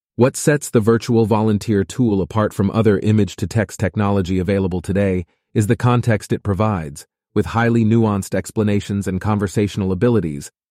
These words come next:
not yet seen in the digital assistant field. For example, if a user sends a picture of the inside of their refrigerator, the virtual volunteer will not only be able to correctly identify the items within,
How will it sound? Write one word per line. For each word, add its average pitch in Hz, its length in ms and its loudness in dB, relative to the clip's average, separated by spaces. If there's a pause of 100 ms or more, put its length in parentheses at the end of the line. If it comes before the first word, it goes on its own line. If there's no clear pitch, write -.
not 110 240 2
yet 117 200 2
seen 92 460 0
in 92 80 0
the 95 80 0
digital 90 420 -2
assistant 90 460 -4
field. 67 420 -8 (680)
For 131 100 2
example, 113 540 0 (360)
if 127 140 2
a 123 60 4
user 135 400 4
sends 117 280 0
a 104 60 0
picture 117 400 -2
of 95 80 0
the 101 180 -2
inside 104 460 0
of 90 80 -4
their 95 160 0
refrigerator, 90 800 -4 (520)
the 120 80 2
virtual 131 440 2
volunteer 110 600 0
will 104 140 0
not 107 220 0
only 110 240 2
be 107 220 2
able 107 180 2
to 104 100 -4
correctly 110 540 -2
identify 101 580 -2
the 98 180 0
items 90 360 -2
within, 90 440 -2